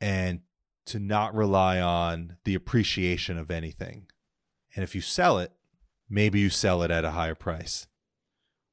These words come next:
And so house, car, student loans, would you consider those three things to be kind of the eighty twenty principle of personal finance? Meaning,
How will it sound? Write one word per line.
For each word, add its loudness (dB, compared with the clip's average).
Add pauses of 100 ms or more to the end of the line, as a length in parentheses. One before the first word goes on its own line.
And -2 (240)
so 2 (360)
house, -4 (540)
car, 0 (320)
student 0
loans, -8 (600)
would -8
you 0
consider 0 (580)
those 0
three -4
things -4
to -6
be -4
kind -4
of -6
the -4
eighty -4
twenty -6
principle -6
of -8
personal -6
finance? -4
Meaning, -6